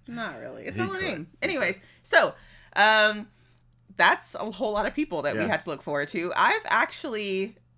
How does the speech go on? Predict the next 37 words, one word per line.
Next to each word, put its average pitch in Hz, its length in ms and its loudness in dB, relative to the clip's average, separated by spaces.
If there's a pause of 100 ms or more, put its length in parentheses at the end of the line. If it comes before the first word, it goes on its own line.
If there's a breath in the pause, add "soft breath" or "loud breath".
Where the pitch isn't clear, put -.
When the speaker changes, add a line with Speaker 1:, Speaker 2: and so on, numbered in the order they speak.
(420)
Speaker 1:
I'm 220 140 -4
just 196 120 -8
gonna 135 140 -8
say - 220 -8
right 98 140 -6
now, 110 140 -8
I, 190 360 2 (100)
I, - 60 -2
I've 233 100 -4
seen 151 180 -8
this. 143 320 -8 (120)
I 165 100 6
actually 294 360 2
think 240 260 -6
it 190 120 -4
is 175 220 -6
pretty 180 200 -6
good, 180 200 -2
which 226 140 -12
is 180 60 -16
why 175 180 2
I - 20 4
wanted 170 260 -4
John 151 220 -2
to 269 100 -6
watch 240 280 -2
it. - 120 -2 (240 loud breath)
I 254 120 6
just 320 100 -4
wanna 269 140 -2
hear 214 200 0
what 175 120 0
his 170 200 -4
take 165 220 -4
is 151 160 -2
on 143 160 -2
it. 135 140 -4